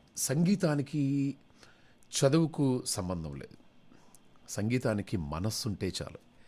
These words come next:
మంచి హృదయం ఉంటే చాలు, అది స్పందిస్తే చాలు. ఎలా అంటే, ఈ వెండి వెన్నెల అందాలను, చందమామను మనం వేరు చేసి చూడగలమా?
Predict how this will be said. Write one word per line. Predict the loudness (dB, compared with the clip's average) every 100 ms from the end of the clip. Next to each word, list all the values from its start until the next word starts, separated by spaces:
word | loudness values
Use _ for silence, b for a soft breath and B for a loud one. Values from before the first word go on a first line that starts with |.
| b b b 4
మంచి | 4 6 4
హృదయం | 4 6 6 6
ఉంటే | 4 2 -2 -2
చాలు, | -6 -10 _ _ b b 2
అది | 4 4
స్పందిస్తే | 4 6 6 4 2 0 -2 -4 -8 -10 -6 -4
చాలు. | -6 -12 -20 _ _ _ 0
ఎలా | 2
అంటే, | 2 0 -4 -6 -12 _ _ _ _ _ _ _ _ _ -20 -20 -20 b b b b b b b 2
ఈ | 4 6
వెండి | 6 8 10 8 8
వెన్నెల | 8 8 8 10
అందాలను, | 10 10 10 10 10 6 4
చందమామను | 4 4 6 6 6 6
మనం | 6 4 4
వేరు | 6 6 6
చేసి | 2 0 -2
చూడగలమా? | 0 0 2 0 -2